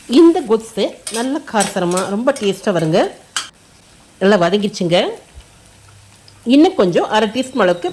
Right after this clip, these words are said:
பெருங்காயத்தூள், அது கூட காஷ்மீர் சில்லி அரை டீஸ்பூன் இதையும் சேர்த்துக்கலாம். இது நல்லா வதங்கிடுச்சுங்க.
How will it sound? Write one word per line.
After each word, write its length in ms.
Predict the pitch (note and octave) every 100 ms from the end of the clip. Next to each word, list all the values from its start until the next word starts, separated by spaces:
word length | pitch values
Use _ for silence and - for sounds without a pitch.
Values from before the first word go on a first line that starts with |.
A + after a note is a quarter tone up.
| -
பெருங்காயத்தூள், 540 | G#3+ G#3 F#3 - F#3+ G3+ - _ G3
அது 100 | G#3 A3+
கூட 120 | G3 - -
காஷ்மீர் 440 | C4 C#4+ - D#4 -
சில்லி 220 | F#3+ G#3+ - G3
அரை 100 | E3+
டீஸ்பூன் 340 | F#3+ - G3 F#3+ G3+
இதையும் 200 | G#3+ A#3
சேர்த்துக்கலாம். 440 | F#3 E3 F3 B3+ - - - _ _ _ _ _ - -
இது 80 | G3 F#3+
நல்லா 160 | G3+ F3+
வதங்கிடுச்சுங்க. 500 | F#3 G3 - F3